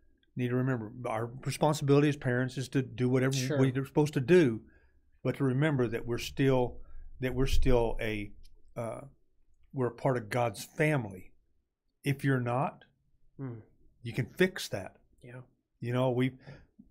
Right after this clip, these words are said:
Speaker 1: we try to teach the gospel to you. We try to teach about the death, burial, and resurrection. We,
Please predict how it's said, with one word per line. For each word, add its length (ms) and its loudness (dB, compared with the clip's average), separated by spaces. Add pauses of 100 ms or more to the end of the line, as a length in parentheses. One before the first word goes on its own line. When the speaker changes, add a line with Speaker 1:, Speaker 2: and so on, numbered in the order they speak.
(360)
Speaker 1:
we 120 0
try 240 4
to 80 2
teach 300 -4
the 60 -2
gospel 440 0
to 160 -4
you. 100 -4
We 100 -6
try 200 0
to 80 -2
teach 300 -4
about 200 -2
the 60 -2
death, 260 -2
burial, 160 2
and 60 0
resurrection. 600 -4 (320)
We, 140 -4